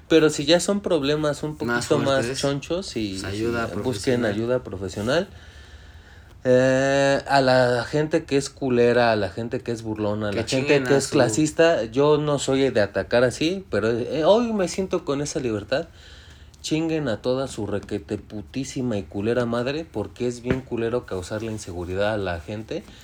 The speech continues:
Speaker 1: Y no tienen ni la más mínima puta idea de lo que un comentario puede hacer. O sea, es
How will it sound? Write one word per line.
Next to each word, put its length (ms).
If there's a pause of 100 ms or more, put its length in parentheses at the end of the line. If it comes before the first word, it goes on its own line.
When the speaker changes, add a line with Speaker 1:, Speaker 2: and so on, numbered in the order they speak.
(160)
Speaker 1:
Y 80
no 160
tienen 320
ni 120
la 160
más 240
mínima 440
puta 340
idea 180
de 120
lo 120
que 120
un 80
comentario 540
puede 240
hacer. 260
O 100
sea, 140
es 220